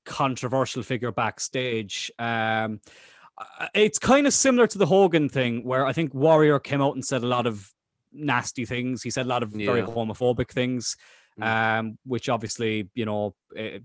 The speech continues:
Speaker 1: nowadays is, is not condoned, and very rightly so that it's not condoned. And, um, I think there was a lot of bitterness carried from Jim Hellwig, who played Ultimate Warrior, um, uh, towards W W E, and I think the wrestling industry in general.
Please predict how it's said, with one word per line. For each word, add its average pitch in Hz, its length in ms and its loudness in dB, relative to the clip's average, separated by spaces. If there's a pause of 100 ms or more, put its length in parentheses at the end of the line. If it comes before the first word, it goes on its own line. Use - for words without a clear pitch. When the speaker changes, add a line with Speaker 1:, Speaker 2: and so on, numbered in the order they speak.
(140)
Speaker 1:
nowadays 110 720 -2
is, 104 260 -10
is 110 160 -10
not 110 300 -4
condoned, 107 440 -4
and 107 220 -8
very 107 200 0
rightly 107 300 -2
so 120 360 -2
that 110 100 -2
it's - 140 -10
not 110 160 -4
condoned. 107 420 -6
And, 120 280 -2
um, 120 360 2 (580)
I 143 100 2
think 180 400 2 (680)
there 165 120 6
was 156 120 4
a 175 40 8
lot 175 180 8
of 147 100 2
bitterness 151 400 4
carried 127 320 2
from 120 420 0 (320)
Jim 135 200 0
Hellwig, 120 440 2
who 117 160 -8 (140)
played 123 200 -2
Ultimate 113 300 -6
Warrior, 110 380 -4 (320)
um, 107 520 -4 (460)
uh, 117 260 -10 (160)
towards 120 380 -2
W 117 180 -2
W 107 220 -6
E, 110 80 -2
and 110 100 -2
I 110 40 -4
think 147 220 -8
the 127 60 -4
wrestling 117 340 -2
industry 113 280 -8
in 107 80 -6
general. 104 420 -4